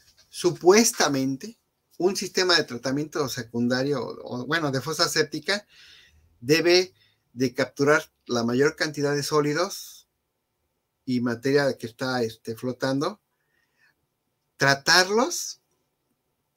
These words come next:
y en una segunda parte ya hacer un, una, pues un, un tratamiento ya para que se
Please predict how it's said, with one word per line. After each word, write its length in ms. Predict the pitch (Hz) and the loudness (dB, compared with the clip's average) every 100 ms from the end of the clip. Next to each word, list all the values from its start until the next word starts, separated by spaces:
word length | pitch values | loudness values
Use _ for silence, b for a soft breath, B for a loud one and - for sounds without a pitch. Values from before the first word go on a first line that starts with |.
| _ _ _ _ - | _ _ _ _ -10
y 540 | 156 175 202 208 - _ _ _ | -6 -4 -6 -8 -12 _ _ _
en 180 | 147 147 | -2 2
una 200 | 160 170 | 4 2
segunda 480 | 165 143 151 165 160 | 4 2 2 0 0
parte 380 | 156 151 180 156 | 0 0 -4 -2
ya 140 | 151 | -2
hacer 360 | 143 151 147 143 | 0 0 0 -2
un, 540 | - 135 147 147 143 120 | -6 -4 -2 -2 -4 -4
una, 480 | 131 139 135 120 - 117 - _ _ _ | -2 0 0 -4 -6 -16 -20 _ _ _
pues 180 | 135 143 | -6 -4
un, 280 | 156 147 _ _ _ - | -6 -8 _ _ _ -14
un 160 | 147 | -4
tratamiento 600 | 160 151 147 143 143 156 | -2 0 0 0 -2 0
ya 200 | 143 135 | 0 0
para 240 | 139 123 117 | -2 -4 -6
que 120 | 135 | -8
se 480 | - 120 117 110 | -4 -2 -2 -4